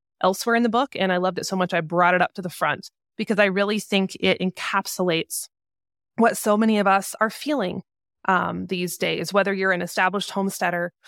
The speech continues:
or you are just curious about what this would look like for you and how you can bring these principles into your life.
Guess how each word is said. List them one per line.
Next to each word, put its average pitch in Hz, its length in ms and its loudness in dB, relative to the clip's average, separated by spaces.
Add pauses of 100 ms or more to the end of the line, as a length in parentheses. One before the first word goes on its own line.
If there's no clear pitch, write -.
(160)
or 185 500 0
you 180 600 -8
are 202 160 4
just 196 300 0
curious 180 760 -4
about 185 300 2
what 190 140 0
this 196 140 -4
would 185 120 -2
look 180 180 -6
like 175 160 0
for - 160 -8
you 196 340 0
and 175 120 0
how 190 100 -2
you 170 140 -4
can 180 160 -6
bring 175 240 0
these 170 180 -4
principles 180 640 -4 (440)
into 190 640 0
your 175 120 -6
life. 160 320 -6